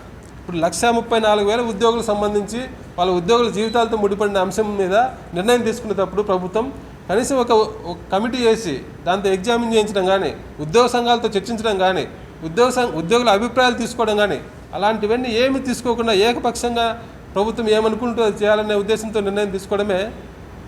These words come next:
మాకు నచ్చడం, మాకు అది కరెక్ట్ కాదనిపిస్తుంది. ఇప్పటికైనా ప్రభుత్వం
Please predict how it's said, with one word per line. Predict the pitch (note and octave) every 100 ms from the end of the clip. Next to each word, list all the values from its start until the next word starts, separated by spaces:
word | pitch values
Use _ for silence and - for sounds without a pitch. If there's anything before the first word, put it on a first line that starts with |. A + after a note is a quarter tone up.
| -
మాకు | F3+ F#3 F3+ E3
నచ్చడం, | D#3+ F3 F3+ G3+ D#3 D#3
మాకు | D#3+
అది | D3+ D#3 C#3+ -
కరెక్ట్ | G3 A3
కాదనిపిస్తుంది. | A3+ G#3 G3 C#3 C#3+ A2+ A2 - - -
ఇప్పటికైనా | - G#3 A#3+ B3+
ప్రభుత్వం | A#3 G#3 A3+ A#3 G#3+